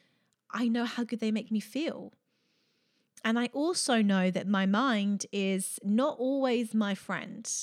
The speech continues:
You know, and I wanna plant seeds, not weeds. So it's a constant process of pulling out the weeds, getting rid of the old, getting rid of the limiting beliefs, getting rid of the negative thoughts,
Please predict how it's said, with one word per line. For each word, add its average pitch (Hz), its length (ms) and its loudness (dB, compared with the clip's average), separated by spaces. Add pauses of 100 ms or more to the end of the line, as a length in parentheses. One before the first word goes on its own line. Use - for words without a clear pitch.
(1080)
You 208 120 0
know, 196 120 2
and 190 480 0
I 226 200 0
wanna 330 220 -2
plant 202 560 -2
seeds, - 520 -8
not 175 180 -4
weeds. - 580 -10 (720)
So 233 340 0
it's 247 200 -4
a 240 80 0
constant 311 640 -6
process 226 640 -4
of 196 200 -10
pulling 285 360 -2
out 247 180 -4
the 190 80 -8
weeds, - 760 -10 (380)
getting 247 340 0
rid 254 160 0
of 254 160 -4
the 220 120 -2
old, 214 460 -2
getting 233 320 2
rid 233 80 -2
of 226 140 -2
the 233 100 0
limiting 214 460 0
beliefs, 196 480 -2
getting 214 280 0
rid 233 120 0
of 220 80 -2
the 220 60 -2
negative 214 440 -6
thoughts, 190 500 -4